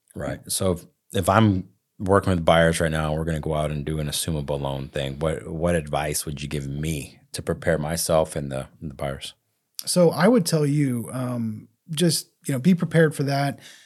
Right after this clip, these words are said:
Speaker 2: It is the same thing as qualifying for a current loan. So get pre-approved just like normal and be able to provide that letter because, you know, there's a few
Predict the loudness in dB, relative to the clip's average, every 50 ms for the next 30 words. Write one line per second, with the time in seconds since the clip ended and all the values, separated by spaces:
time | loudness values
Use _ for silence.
0 | _ _ _ -4 0 2 2 2 2 0 -2 -4 -4 -2 -2 -2 0 0 2 2
1 | 2 2 0 0 -2 -2 -2 -2 -2 -4 -6 -6 -8 -6 -6 -6 -6 -6 -8 -8
2 | -8 -6 -6 -6 -6 -6 -8 -6 -6 -6 -8 -8 -10 -10 -10 -10 -10 -10 -8 -8
3 | -8 -8 -6 -4 -2 0 0 2 2 0 -2 -2 -2 -4 -4 -2 -2 -2 -2 -2
4 | -4 -2 0 0 0 0 -2 -2 -2 -2 -2 -2 -4 -4 -2 -2 -2 -2 -2 -2
5 | -2 -2 -2 -2 -4 -4 -6 -10 -14 -20 -20 _ _ _ _ -8 -4 -4 -2 -2
6 | -2 -4 -4 -6 -8 -6 -4 -4 -4 -4 -4 -6 -6 -4 0 0 2 2 2 0
7 | -4 -6 -6 -6 -4 -4 -4 -4 -6 -6 -8 -8 _ _ _ _ _ _ _ _
8 | _ _ -4 -4 -2 -2 2 2 4 4 4 4 2 0 0 2 4 6 6 6
9 | 6 4 2 2 0